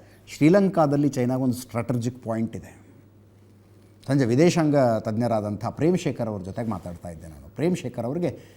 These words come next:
ಶ್ರೀಲಂಕಾದ ಕಾನ್ಸುಲೇಟ್ ಹೇಳಿದ್ರಂತೆ, "ಎರಡು ಸಾವಿರದ ಐದನೇ ಇಸ್ವಿಯಲ್ಲಿ ಅದಾನಿ ಥರದವ್ರು ಒಬ್ಬರು ಇದ್ದಿದ್ರೆ ನಮ್ಮ ದೇಶದ ಅಷ್ಟು ಸ್ಟ್ರಾಟಜಿಕಲಿ ಇಂಪಾರ್ಟೆಂಟ್ ಬಂದರು ಚೈನಾದ ಕೈಗೆ ಹೋಗ್ತಿರ್ಲಿಲ್ಲ" ಅಂತ ಹೇಳಿದ್ರಂತವ್ರು.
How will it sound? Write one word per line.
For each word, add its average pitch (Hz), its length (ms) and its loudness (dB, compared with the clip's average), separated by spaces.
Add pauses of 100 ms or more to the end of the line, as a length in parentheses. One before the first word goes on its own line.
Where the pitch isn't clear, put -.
(320)
ಶ್ರೀಲಂಕಾದ 151 600 4
ಕಾನ್ಸುಲೇಟ್ 143 500 -2
ಹೇಳಿದ್ರಂತೆ, 85 680 -8 (720)
"ಎರಡು 156 280 8
ಸಾವಿರದ 139 440 4
ಐದನೇ 170 440 8
ಇಸ್ವಿಯಲ್ಲಿ 120 720 2
ಅದಾನಿ 160 400 8
ಥರದವ್ರು 127 440 2
ಒಬ್ಬರು 101 240 0
ಇದ್ದಿದ್ರೆ 92 840 -4 (1400)
ನಮ್ಮ 156 300 10
ದೇಶದ 123 400 4
ಅಷ್ಟು 131 400 2
ಸ್ಟ್ರಾಟಜಿಕಲಿ 139 720 4
ಇಂಪಾರ್ಟೆಂಟ್ 101 540 0
ಬಂದರು 98 380 -2
ಚೈನಾದ 101 380 -4
ಕೈಗೆ 101 220 -8
ಹೋಗ್ತಿರ್ಲಿಲ್ಲ" 95 640 -2
ಅಂತ 117 180 -8
ಹೇಳಿದ್ರಂತವ್ರು. 120 680 0